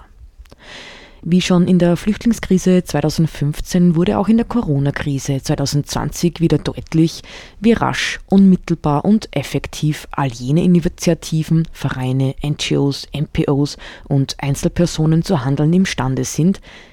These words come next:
die üblicherweise mit dem Begriff der Zivilgesellschaft zusammengefasst werden.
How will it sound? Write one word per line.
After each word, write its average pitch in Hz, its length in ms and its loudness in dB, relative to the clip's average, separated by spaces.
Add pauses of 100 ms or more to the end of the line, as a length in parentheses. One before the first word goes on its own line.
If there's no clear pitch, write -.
(140)
die - 160 -2
üblicherweise 147 800 2
mit 165 220 4
dem 139 180 2
Begriff - 460 -2
der 127 260 2
Zivilgesellschaft 139 1120 -2
zusammengefasst 127 960 -6
werden. - 300 -12